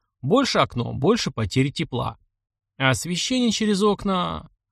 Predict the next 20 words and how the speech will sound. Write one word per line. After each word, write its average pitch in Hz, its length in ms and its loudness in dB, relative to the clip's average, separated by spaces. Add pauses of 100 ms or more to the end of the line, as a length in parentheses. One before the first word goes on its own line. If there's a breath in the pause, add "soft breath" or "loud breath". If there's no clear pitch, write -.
(100)
В - 80 -20
помещении 139 520 2
тут 143 120 -6
всегда 143 320 -2
полумрак. 165 600 -4 (380)
Местные 139 400 0
привыкли, 143 500 0
а 113 60 2
я 156 160 2
только-только 139 540 -4
начал 135 340 0
осознавать, 131 560 0
как - 180 -2
много 131 300 2
значили 123 420 0
в 117 60 0
нашей 120 320 0
жизни 127 320 2
уличные 120 460 0
фонари. 127 500 -2